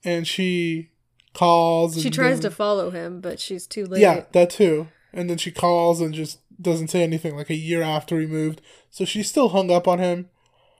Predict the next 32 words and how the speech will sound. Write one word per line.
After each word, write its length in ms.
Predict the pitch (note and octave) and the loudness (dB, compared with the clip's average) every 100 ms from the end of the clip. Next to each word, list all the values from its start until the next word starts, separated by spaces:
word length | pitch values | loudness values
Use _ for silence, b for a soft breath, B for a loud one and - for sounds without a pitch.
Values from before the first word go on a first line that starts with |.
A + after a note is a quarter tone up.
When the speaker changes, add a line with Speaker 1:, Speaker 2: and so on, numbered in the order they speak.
| _ _ _ _ _ _ - | _ _ _ _ _ _ -2
Speaker 1:
But 320 | F3+ G3 - | 2 2 2
she's 180 | A#3+ A3 | 2 4
also 320 | B3+ C4+ B3 | 6 4 2
dealing 480 | F#3 F3 E3 E3 E3 | 2 2 2 0 -2
with 160 | E3+ - _ _ _ _ - | -4 -4 _ _ _ _ -8
the 140 | F3+ | -2
realization 640 | F3+ E3+ F3 E3+ E3+ F#3 E3+ | 2 2 2 2 0 -2 -4
that 100 | E3 | -4
her 120 | E3 | 0
husband 520 | F3 E3+ D#3+ E3+ D#3+ | 2 2 0 -2 -2
is 160 | D#3+ - | -6 -4
cheating 280 | A#3 F3 | -4 -2
on 120 | D3+ D3 | -4 -8
her. 180 | D3+ - _ - | -12 -16 _ -6
And 180 | E3+ | -4
that's 240 | E3 G#3 F#3+ | -2 -2 -2
really 200 | D#3+ E3+ | -2 0
hard 240 | F#3 E3+ | -2 -4
for 140 | - D3 | -10 -10
her. 200 | C#3+ - | -10 -10
Speaker 2:
Yeah. 400 | A#3 A3 G#3 G3 | -8 -6 -6 -6
Speaker 1:
I 40 | F3+ | -6
think 160 | B3+ | -2
it 60 | A#3 | 2
might 120 | G#3 | 2
be 80 | F3+ | 2
harder 220 | F3 F3 | -2 -4
for 140 | - E3+ | -6 -2
her 140 | F#3+ | -2
than 160 | F3+ D#3+ | -2 -6
for 180 | D3 | -6
him. 300 | D#3 G3 B3+ | -6 -4 -6